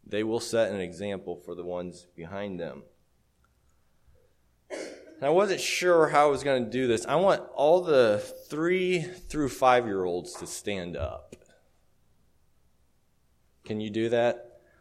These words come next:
What I would really love to do is march everybody in front of church. That way everybody can see you, but that'd probably take too long and nobody would be comfortable. And I want,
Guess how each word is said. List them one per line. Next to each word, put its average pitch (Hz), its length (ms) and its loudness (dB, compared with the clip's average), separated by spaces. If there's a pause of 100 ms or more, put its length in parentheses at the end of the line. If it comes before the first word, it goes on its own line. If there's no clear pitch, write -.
(120)
What 139 140 8
I 135 80 12
would 127 120 6
really 180 280 6
love 156 220 8
to 123 80 -2
do 131 240 2
is 107 100 2
march 113 360 2
everybody 120 520 2
in 101 80 -4
front 110 240 -2
of 82 80 -4
church. - 380 -2
That 104 120 0
way 104 160 -2
everybody 101 460 -4
can 85 140 -10
see 92 180 -10
you, 90 160 -6
but 80 420 -8
that'd 90 220 -6
probably 110 220 0
take 101 320 -4
too 95 200 -6
long 85 280 -4
and 82 80 -10
nobody 87 260 -6
would 82 100 -8
be 73 100 -18
comfortable. 71 680 -12 (840)
And 127 120 2
I 135 60 6
want, 180 240 6